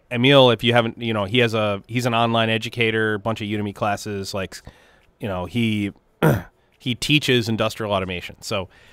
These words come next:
um, he, he said, he gave us a shout out, and I wanted to, you know, pat ourselves on the back 'cause that, that it's hard work shooting this content. He said, "I've read article after article on five G. Um, all of them have said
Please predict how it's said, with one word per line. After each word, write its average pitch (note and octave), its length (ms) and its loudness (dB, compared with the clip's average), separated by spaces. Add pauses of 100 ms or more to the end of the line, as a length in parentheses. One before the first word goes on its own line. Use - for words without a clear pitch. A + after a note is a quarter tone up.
(220)
um, G#2+ 600 2 (480)
he, C3 280 0
he C3+ 140 -2
said, C3+ 320 4
he B2+ 340 2
gave C3+ 180 6
us A#2+ 100 -2
a A2+ 40 -4
shout G#2 260 0
out, F#2+ 160 -2
and G2+ 80 -6
I G2+ 80 -2
wanted G2 360 -4
to, F#2 280 -8 (300)
you G#2+ 80 -8
know, F2 120 -6
pat F#2+ 220 -4
ourselves F2+ 340 -8
on F2+ 100 -12
the E2+ 60 -14
back E2 320 -12
'cause F#2 140 -10
that, F#2+ 140 -8 (240)
that G2 200 -10
it's - 120 -14
hard G#2+ 180 0
work F2+ 220 -8
shooting D#2+ 200 -12
this D#2 120 -18
content. D2 360 -18
He A2+ 120 -12
said, A#2+ 200 -2
"I've A2 240 0
read C3+ 160 0
article B2+ 380 0
after A2 240 -4
article G#2 300 -4
on G2 120 -6
five F#2+ 240 -6
G. G#2+ 320 -6 (540)
Um, F#2+ 340 -4
all A#2+ 240 4
of A2+ 80 2
them G#2+ 180 -2
have G2+ 120 -6
said G#2+ 400 -4